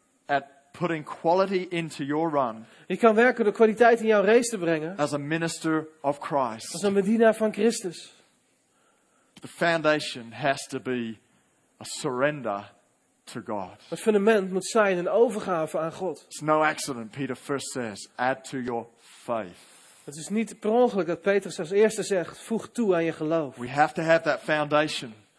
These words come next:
Speaker 2: We moeten dat
Speaker 1: in our
Speaker 2: fundament hebben
Speaker 1: world that
Speaker 2: in
Speaker 1: says,
Speaker 2: onze wereld.
Speaker 1: "I am prepared to trust God."
Speaker 2: Waarmee je zegt, "Ik ben bereid om God te vertrouwen."
Speaker 1: Regardless of what goes on in life.
Speaker 2: Wat er ook misgaat in het leven.
Speaker 1: Irrespective of the pressures.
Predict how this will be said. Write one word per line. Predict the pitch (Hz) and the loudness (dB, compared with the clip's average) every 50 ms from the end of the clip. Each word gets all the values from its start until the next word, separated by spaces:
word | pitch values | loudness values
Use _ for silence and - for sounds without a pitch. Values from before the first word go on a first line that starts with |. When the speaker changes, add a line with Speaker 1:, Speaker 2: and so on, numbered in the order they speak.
| _ _ | _ _
Speaker 2:
We | 151 | -4
moeten | 170 220 226 220 | -2 0 2 2
dat | 226 226 226 - | 2 2 2 2
Speaker 1:
in | 233 220 214 | 2 4 6
our | - - - 175 | 6 6 4 4
Speaker 2:
fundament | |
hebben | 160 151 139 123 117 | 4 2 2 2 0
Speaker 1:
world | 110 104 - - - - - - _ _ _ _ - | -2 -6 -8 -12 -16 -18 -18 -20 _ _ _ _ -14
that | 127 160 | -6 -2
Speaker 2:
in | 165 170 | 0 2
Speaker 1:
says, | 185 202 | 2 2
Speaker 2:
onze | 190 190 208 185 | 0 -2 -2 2
wereld. | 151 139 139 143 143 143 147 147 147 147 147 147 | 4 6 6 6 6 6 6 6 6 4 2 0
Speaker 1:
"I | 147 147 147 - _ _ _ _ _ _ _ | -2 -6 -10 -14 _ _ _ _ _ _ _
am | - 120 | -18 -16
prepared | - 117 101 - - 139 127 | -16 -16 -16 -12 -10 -10 -10
to | - 107 | -10 -10
trust | - - - 120 117 - - - | -12 -8 -6 -6 -6 -8 -10 -12
God." | 110 98 92 90 95 - _ _ _ | -10 -10 -12 -14 -18 -20 _ _ _
Speaker 2:
Waarmee | 147 151 160 170 175 | -8 -6 -4 -2 -4
je | 165 | -4
zegt, | 147 180 175 | -4 -4 -4
"Ik | 185 180 | -4 -4
ben | 175 180 180 | -4 -4 -2
bereid | 175 175 190 185 175 175 | 0 0 0 0 0 -2
om | 160 | -6
God | - - 190 185 | -10 -8 -10 -10
te | - 170 | -10 -12
vertrouwen." | - 160 - 175 175 175 160 135 127 120 127 - | -16 -14 -12 -10 -8 -6 -6 -6 -6 -8 -2 2
Speaker 1:
Regardless | 180 180 196 208 202 208 202 190 - | 6 6 6 6 6 4 2 0 0
of | 185 160 | 0 2
what | 160 156 156 - | 2 0 2 2
goes | 151 143 139 131 | 2 0 0 0
on | 139 135 135 131 | -2 -4 -2 -4
in | 131 131 123 | -4 -2 0
life. | 117 107 104 101 - - - 147 | 0 0 -2 -6 -10 -10 0 2
Speaker 2:
Wat | 175 220 220 | 4 4 6
er | 233 | 6
ook | 226 202 | 4 4
misgaat | 202 220 240 240 - 202 185 170 - | 4 4 2 2 2 -2 -4 -2 -2
in | 165 | -4
het | 156 139 | -6 -4
leven. | 147 147 131 131 127 - - 127 | -4 -4 -4 -6 -6 -10 -8 0
Speaker 1:
Irrespective | 139 180 214 226 214 214 - - - 220 220 220 - 190 165 151 | 4 6 6 6 6 4 0 0 2 2 2 2 2 0 0 0
of | 147 | -2
the | - 147 | -6 -6
pressures. | - - - - 175 175 170 - - 185 170 165 - - - - - | -6 -4 0 2 2 2 2 0 -2 -2 -2 -4 -6 -10 -10 -12 -14